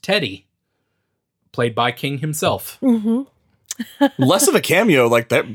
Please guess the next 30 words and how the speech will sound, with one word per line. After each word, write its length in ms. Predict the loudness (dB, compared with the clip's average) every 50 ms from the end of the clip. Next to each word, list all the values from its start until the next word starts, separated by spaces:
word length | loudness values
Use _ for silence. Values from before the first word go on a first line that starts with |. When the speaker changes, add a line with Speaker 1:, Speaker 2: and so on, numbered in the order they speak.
| -16 -16 -4
Speaker 3:
had 180 | -2 0 0
a 40 | 0 -2
decent 480 | -2 0 0 2 2 2 2 0 0
role. 260 | 0 2 4 6 6 6
Speaker 2:
Yeah. 460 | 6 6 6 4 4 2 0 -2 -2 0
Speaker 1:
That's 200 | 0 0 2 0
a 80 | -2 -2
good 220 | -2 -4 -6 -4 -2
point. 340 | 0 2 2 2 0 -2 -8 _ _ _ _ _
Speaker 3:
<laughs> 100 | 2 4 4 4 4 4 2 2 4 2 2 2
Speaker 1:
Yeah, 180 | 4 2 0 0
he, 240 | -2 -4 -6 -6 -4
Speaker 2:
He 40 | 0 2 2
Speaker 1:
he 40 |
Speaker 2:
was 120 | 4 4 4
in 60 | 4
Speaker 1:
picks 200 | 4 4 4 2
Speaker 2:
that 60 | 2
Speaker 1:
up 40 | 4
Speaker 2:
for 80 | 4 4
a 40 |
bit. 100 | 4 4
Speaker 1:
Nadine 600 | 2 2 2 2 2 0 0 -4 -4 0 0 0 0 0 _ -20 _ _
Speaker 2:
<laughs> 220 | _ _ _ -2
Speaker 1:
and, 460 | 0 2 2 2 2 0 0 0 0 2
uh, 300 | 2 2 2 0 -2 -4
brings 560 | -4 -2 0 0 0 0 -2 -4 -6 -6 -6
Nadine 640 | -4 -4 -4 -4 -4 -4 -4 -4 -4 -4 -6 -6 -8
to 200 | -6 -4 -4 -4 -2
Boulder. 400 | 0 0 0 0 -2 -6 -12